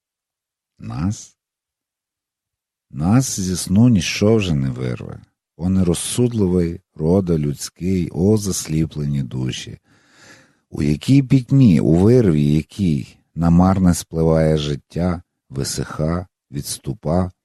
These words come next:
оголює злу пустельну сушу? Скільки там його є, того життя? Трейлер кліпу, коротке кліпання оком, а ми все кумаримось, мружимось,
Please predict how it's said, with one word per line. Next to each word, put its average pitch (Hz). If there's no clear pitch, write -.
оголює 90
злу 90
пустельну 95
сушу? 98
Скільки 120
там 113
його 107
є, 104
того 76
життя? 67
Трейлер 104
кліпу, 90
коротке 95
кліпання 92
оком, 85
а 69
ми 80
все 76
кумаримось, 101
мружимось, 90